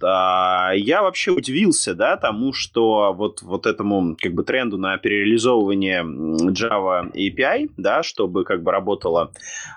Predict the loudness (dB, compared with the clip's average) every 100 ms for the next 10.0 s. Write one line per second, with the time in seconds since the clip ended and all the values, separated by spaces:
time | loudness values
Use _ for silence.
0 | -4 -2 -2 -4 -6 -2 0 2 0 -2
1 | -2 -2 -2 -6 -2 -2 -2 -4 -4 -2
2 | 0 -2 -6 -18 -2 0 2 0 0 0
3 | 2 4 4 4 4 2 0 2 2 4
4 | 2 -2 0 2 4 4 4 2 -2 0
5 | 0 -2 -4 -2 -4 0 0 2 2 2
6 | -4 -8 -16 -4 0 2 2 2 0 0
7 | -2 -4 -2 -2 -2 -6 -2 0 2 0
8 | -2 -2 0 2 4 4 2 2 0 -4
9 | -2 -2 -2 2 2 2 0 0 -4